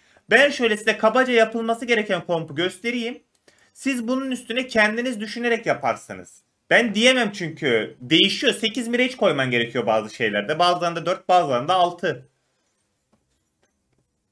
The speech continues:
Bana geçen gün Mirage sandık veren geldi. Altı levede Daija kıydım. Altı Mirage, yedi Gört geliyor. Çok güzeldi. Beş bile dokuz elli gol tuttum. Mesela sandığı da late game'de salmanız gerekiyor arkadaşlar.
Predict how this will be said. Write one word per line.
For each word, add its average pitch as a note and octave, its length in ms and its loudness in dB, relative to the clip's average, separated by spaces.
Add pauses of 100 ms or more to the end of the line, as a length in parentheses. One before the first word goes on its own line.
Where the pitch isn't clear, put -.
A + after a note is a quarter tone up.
(500)
Bana G#3+ 200 4
geçen A#3 300 -2
gün F#3+ 100 -4
Mirage G#3 180 -2
sandık G#3 460 -4
veren G3 280 0
geldi. D3+ 460 2
Altı F3 380 2
levede F#3 320 2
Daija F3+ 340 2
kıydım. G3 480 -6
Altı E3 360 -2
Mirage, F3 360 -6
yedi D#3+ 140 -8
Gört E3 280 -6
geliyor. D#3 500 -4
Çok F3+ 220 -8
güzeldi. C#3 280 -4
Beş E3 180 -4
bile D3+ 120 -6
dokuz D#3 220 -6
elli D3 200 -4
gol C3+ 180 -4
tuttum. C3 180 -14
Mesela G3 340 0
sandığı A3+ 420 2
da C4 40 4
late A#3+ 380 0
game'de A#3 180 -2
salmanız G3+ 540 0
gerekiyor A#2+ 400 -2
arkadaşlar. F#2+ 640 -8